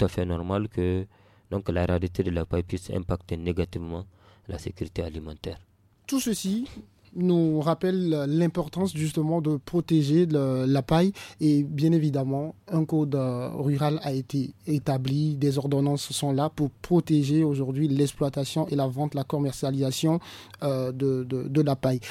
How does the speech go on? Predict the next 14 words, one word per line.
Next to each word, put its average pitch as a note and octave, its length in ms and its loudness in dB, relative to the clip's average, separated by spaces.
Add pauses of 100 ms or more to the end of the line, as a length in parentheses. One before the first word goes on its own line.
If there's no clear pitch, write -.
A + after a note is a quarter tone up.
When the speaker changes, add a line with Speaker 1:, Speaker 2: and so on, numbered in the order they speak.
(140)
Speaker 2:
Alors, E3 300 6
euh, D3+ 140 4 (220)
envie F#3 160 6
de - 60 -2
savoir E3 320 4
aujourd'hui, D3+ 420 4
est-ce G3 120 4
que A#3+ 100 6
le G3+ 120 8
respect E3 320 4
du D#3 140 2
code E3 260 4
rural C#3 480 0 (540)
peut G3 280 8